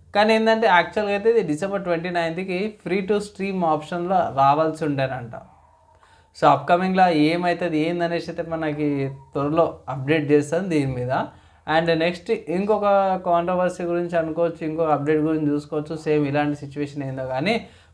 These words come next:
పుష్ప టూ మూవీ గా-, గురించి అయితే మీకు అందరు తెలిసిందే కదా. ఆ, దమ్ముంటే పట్టుకో సాంగ్ ఏదైతే ఉందో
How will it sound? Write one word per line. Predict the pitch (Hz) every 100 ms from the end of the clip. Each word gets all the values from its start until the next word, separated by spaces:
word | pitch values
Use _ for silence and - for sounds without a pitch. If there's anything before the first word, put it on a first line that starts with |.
| _
పుష్ప | 190 196 - 226
టూ | 190 226 226
మూవీ | 185 175 185
గా-, | 180 185 180
గురించి | 156 151 165 165
అయితే | 165 170
మీకు | 170 147
అందరు | 131 156
తెలిసిందే | 156 151 170 156 151
కదా. | 156 165 175 - _ _ -
ఆ, | 143
దమ్ముంటే | 139 139 143 165 196 208 214
పట్టుకో | - 165 160 196 220 202 - 135 -
సాంగ్ | 160 180 214
ఏదైతే | 196 185 175 170
ఉందో | 170 196 208